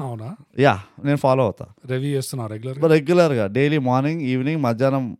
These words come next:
Speaker 2: బ్రహ్మముహూర్తం అప్పుడు ఒకసారి
Speaker 1: ప్రొఫెషనల్ కదా,
Speaker 2: <laughs> ప్రొ-,
Speaker 1: ప్రొఫెషనల్
Speaker 2: ప్రొఫెషనల్
Speaker 1: రివ్యూస్.
Speaker 2: రివ్యూస్ ఏదైనా తెలుసు కదా నా గురించి.
Speaker 1: యా, యా.
Speaker 2: So, ఆమె కూడా ఎందుకు చేసిందో మనకు అంత పెద్ద తెలియదు, కానీ ఒక్కటైతే అర్థమైంది ఏంటంటే,
Speaker 1: Hmm.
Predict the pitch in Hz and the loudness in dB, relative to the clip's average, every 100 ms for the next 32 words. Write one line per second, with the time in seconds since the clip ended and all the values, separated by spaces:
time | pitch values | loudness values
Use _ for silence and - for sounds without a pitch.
0 | _ 117 127 135 143 139 143 131 127 135 | _ 0 2 4 4 4 4 2 2 0
1 | 123 127 131 139 139 415 - - - 139 | 0 2 4 4 4 4 4 2 0 0
2 | 151 196 196 165 - 220 220 277 254 185 | -2 2 2 0 2 2 4 0 0 -2
3 | - 160 143 185 185 202 190 175 160 151 | 2 4 4 2 4 4 4 4 4 4
4 | 127 123 120 123 117 123 156 151 120 104 | 2 2 4 2 2 0 0 -2 0 0
5 | 110 117 101 95 - _ - 208 202 143 | 0 -2 -6 -10 -14 _ 2 6 6 4
6 | 156 190 208 190 170 156 147 156 147 131 | 4 6 6 4 4 2 2 2 2 2
7 | 113 113 110 104 98 95 92 95 180 175 | 0 0 0 -2 -2 -2 -2 0 0 4
8 | 185 214 - 139 185 185 185 180 123 139 | 4 4 0 2 2 2 2 2 2 0
9 | 143 127 107 90 87 85 - - - 110 | 0 -2 -4 -6 -8 -10 -14 -16 -12 -12